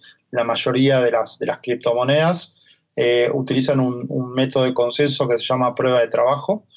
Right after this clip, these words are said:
en la cual básicamente hay computadoras resolviendo un problema matemático y esas computadoras realmente consumen mucha energía. Un poco la buena noticia es que, eh, se estima que más del setenta por ciento de las fuentes de generación de energía que utilizan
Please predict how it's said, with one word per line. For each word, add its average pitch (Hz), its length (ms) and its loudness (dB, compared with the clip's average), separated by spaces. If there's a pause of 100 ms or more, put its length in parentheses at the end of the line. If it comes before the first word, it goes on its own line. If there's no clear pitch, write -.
(540)
en - 180 -6
la 120 140 0
cual 131 160 2
básicamente 127 520 -2
hay 123 240 0
computadoras 127 680 0
resolviendo 127 420 -4
un 123 60 -8
problema 127 260 0
matemático 160 500 0
y 135 60 0
esas 131 160 -4
computadoras 143 560 -4 (340)
realmente 131 360 0
consumen 127 480 -2
mucha 127 240 0
energía. 120 480 -2
Un - 720 -14
poco 190 160 2
la 170 80 2
buena 175 160 2
noticia 160 380 0
es 156 100 -8
que, 147 420 2
eh, 123 680 0 (100)
se - 140 -10
estima 147 260 0
que 135 100 0
más 143 120 0
del 139 140 0
setenta 131 440 -2
por 120 180 -2
ciento 131 720 0 (420)
de 117 80 0
las 117 140 -2
fuentes 139 360 0
de - 80 -2
generación 127 380 0
de 127 60 2
energía 123 480 0
que 120 80 -2
utilizan 123 640 0